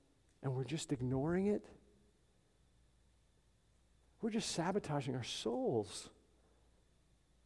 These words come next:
So I think Jesus is, is lovingly and compassionately saying, "Be faithful.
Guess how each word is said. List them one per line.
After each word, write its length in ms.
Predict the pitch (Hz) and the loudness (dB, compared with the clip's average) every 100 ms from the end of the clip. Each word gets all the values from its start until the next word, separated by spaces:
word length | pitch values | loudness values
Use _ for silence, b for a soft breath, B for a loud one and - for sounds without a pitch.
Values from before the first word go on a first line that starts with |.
| _ _ _ _ _ _ _ _ - | _ _ _ _ _ _ _ _ -12
So 80 | 147 | -6
I 80 | 165 | 0
think 260 | - 165 | 4 4
Jesus 420 | - 165 160 - - | 4 2 0 -4 -6
is, 160 | 147 120 b b | -6 -6 b b
is 180 | 143 147 | 4 4
lovingly 640 | 139 147 180 185 185 180 180 | 4 6 8 8 6 6 6
and 120 | 156 | 6
compassionately 720 | 139 127 - 160 - 165 - | 2 0 0 0 2 2 2
saying, 380 | - 143 123 127 b b b b | 2 4 4 2 b b b b
"Be 140 | - 202 | -2 -2
faithful. 720 | - - 123 123 - - 107 | -2 -6 -4 -4 -8 -10 -12